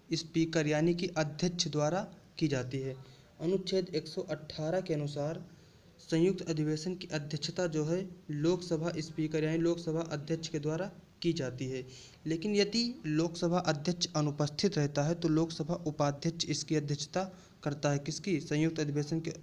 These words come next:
अध्यक्षता कौन करेगा? जब लोकसभा अध्यक्ष नहीं रहेगा तो उपाध्यक्ष करेगा, और जब उपाध्यक्ष भी नहीं होगा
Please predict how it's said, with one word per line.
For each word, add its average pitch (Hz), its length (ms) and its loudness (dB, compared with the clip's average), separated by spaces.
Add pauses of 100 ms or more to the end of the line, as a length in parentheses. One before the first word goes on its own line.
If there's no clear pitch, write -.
(100)
अध्यक्षता 147 440 -4
कौन 190 180 -2
करेगा? 151 400 0 (380)
जब 170 200 4
लोकसभा 156 440 4
अध्यक्ष 165 520 0
नहीं 147 160 2
रहेगा 151 300 2
तो 226 260 -4 (280)
उपाध्यक्ष 147 540 2
करेगा, 135 320 -2
और 170 260 2
जब 185 280 0
उपाध्यक्ष 143 640 -2
भी 147 120 0
नहीं 143 160 4
होगा 139 340 -2